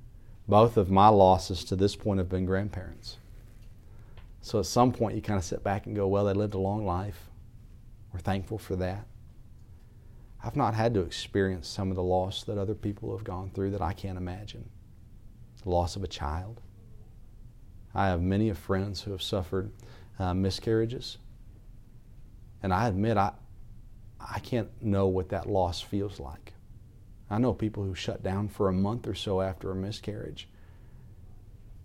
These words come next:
I remember younger, I talked to <laughs> one person and I was ignorant enough to ask the question, "Well, I mean, since you never really, like, met the child, I mean, it, I mean, it's not that bad, right?"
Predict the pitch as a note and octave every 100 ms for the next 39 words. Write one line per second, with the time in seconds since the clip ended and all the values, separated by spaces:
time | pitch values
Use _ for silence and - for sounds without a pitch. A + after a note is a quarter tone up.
0 | - - G2 G#2 A2 G2+ G2 G#2 A#2 G#2+
1 | G2 F#2 A2 - - G#2+ G2+ - F2 A#2
2 | G#2 A2+ G#2+ A2+ G#2 F#2+ G2 - - -
3 | F#2+ F#2+ F2+ A2 A2 G#2 G2+ G2+ G2+ -
4 | G2+ G#2+ - G2 - G#2 A2 - F#2+ G2
5 | - - - - - - C3 C#3 C3 A#2
6 | G#2+ D3+ D3+ B2+ B2 A#2 A2 G2 D#2+ E2+
7 | F#2 G#2 - - - G#1+ A1+ A#1+ - -
8 | - - - - - - - - - -
9 | - - - - - - - F#2+ F3+ F#2+
10 | - - G#2 G2 F#2+ - E2+ F2 C#3+ -
11 | A#1+ B1 B1 A#2